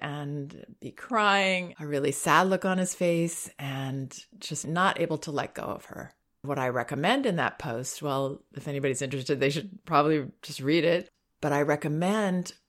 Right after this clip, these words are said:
perceiving this as a healthy interaction between you.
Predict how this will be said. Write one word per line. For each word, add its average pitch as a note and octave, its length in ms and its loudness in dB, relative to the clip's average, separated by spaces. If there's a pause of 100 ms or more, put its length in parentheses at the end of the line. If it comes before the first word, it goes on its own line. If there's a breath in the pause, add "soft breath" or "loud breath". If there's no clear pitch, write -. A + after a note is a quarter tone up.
(160)
perceiving G#3+ 760 0
this G3 400 -2
as - 240 -10 (100)
a - 60 -2
healthy G#3+ 640 2
interaction F#3+ 540 2
between E3 440 -4
you. C4 260 -2